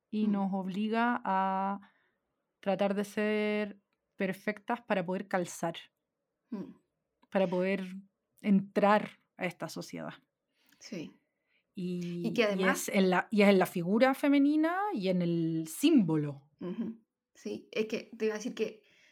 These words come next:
Speaker 2: con respecto a eso mismo, a re-, con respecto a la figura, al símbolo y a lo que representa, tampoco es una sociedad que se ponga de acuerdo en cuál es esa,
Speaker 1: Sí.
Speaker 2: ese estereotipo.
Speaker 1: <laughs> Es horrible.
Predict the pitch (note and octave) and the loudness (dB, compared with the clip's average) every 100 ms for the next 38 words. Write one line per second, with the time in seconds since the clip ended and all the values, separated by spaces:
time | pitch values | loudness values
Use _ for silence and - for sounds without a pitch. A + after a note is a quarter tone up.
0 | _ _ _ _ - A3+ A3+ A#3+ A#3 C4 | _ _ _ _ -6 -4 -4 -6 -4 -4
1 | A#3 A3+ - - _ _ G3 F#3 - - | -2 -2 -4 -8 _ _ -4 -4 -6 -8
2 | G3+ G3+ A#3 B3 A#3 A#3 G3 G3+ B3+ C4+ | -6 -4 -2 0 -2 -2 -4 -2 0 0
3 | B3+ G#3 F#3+ A3+ B3+ C4 C4+ A#3+ A3 G#3+ | 2 0 -2 -4 -2 0 -2 -2 -4 -4
4 | G3 F#3+ G3 B3 C4 - - - - - | -6 -8 -8 -8 -8 -12 -12 -20 -14 -4
5 | G#3+ A3 B3+ D4 C#4+ C#4 C4 C4+ C4+ B3+ | -2 0 -4 -2 -4 -6 -6 -4 -4 -4
6 | A#3+ C4 B3+ A#3 A3+ B3+ B3+ A#3+ A3+ A3+ | -4 -2 0 0 2 0 0 0 0 0
7 | B3 B3 A#3+ B3 - - _ _ _ _ | -2 -2 -2 -4 -4 -20 _ _ _ _
8 | _ _ _ _ _ - G#3+ G#3 F3+ E3 | _ _ _ _ _ -4 2 6 6 6
9 | D#4 B3 G#3 F3+ F3+ F#3 - - - _ | 4 2 0 0 -2 -4 -8 -14 -20 _
10 | G4 F#4 C4 B3+ A3 | -2 2 4 4 2